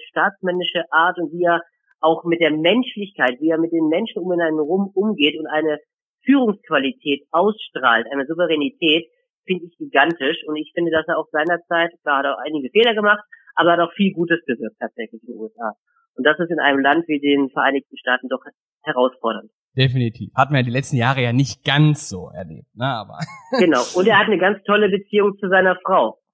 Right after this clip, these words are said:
Speaker 1: Das ist wichtig. Also das ist, äh, die, man merkt, die sind ein Team.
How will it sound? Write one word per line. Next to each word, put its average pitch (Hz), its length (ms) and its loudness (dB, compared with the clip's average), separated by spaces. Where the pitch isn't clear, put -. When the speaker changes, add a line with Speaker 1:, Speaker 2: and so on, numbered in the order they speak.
Speaker 1:
Das 151 160 -2
ist 170 220 -8
wichtig. 165 560 -4
Also 127 160 -4
das 156 200 -2
ist, 160 240 -8
äh, 147 320 0
die, 165 200 0
man 160 200 4
merkt, 175 220 4
die 170 80 -6
sind 165 140 -2
ein 147 180 -2
Team. 113 320 -4